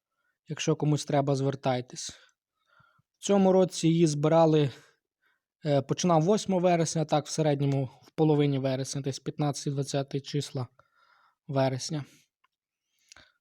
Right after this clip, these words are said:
Сорт нормальний,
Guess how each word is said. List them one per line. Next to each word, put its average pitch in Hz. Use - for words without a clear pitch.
Сорт 214
нормальний, 185